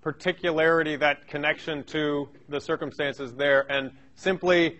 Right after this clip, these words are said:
trying to extract some kind of abstract formula from their success and assume that it will work someplace else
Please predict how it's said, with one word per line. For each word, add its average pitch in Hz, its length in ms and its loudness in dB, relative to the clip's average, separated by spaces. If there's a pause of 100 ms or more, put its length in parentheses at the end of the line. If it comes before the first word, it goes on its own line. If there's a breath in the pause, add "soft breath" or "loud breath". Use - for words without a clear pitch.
(120)
trying 170 300 2
to 160 220 -2
extract 175 640 2
some 156 260 -4
kind 156 240 -2
of 135 100 -8
abstract 156 680 2
formula 147 640 -2 (400 soft breath)
from 139 200 2
their 170 200 4
success 143 640 0
and 139 160 -2
assume 175 440 -4
that 147 180 2
it 143 120 -4
will 139 160 -2
work 151 240 0
someplace 139 440 -4
else 160 280 6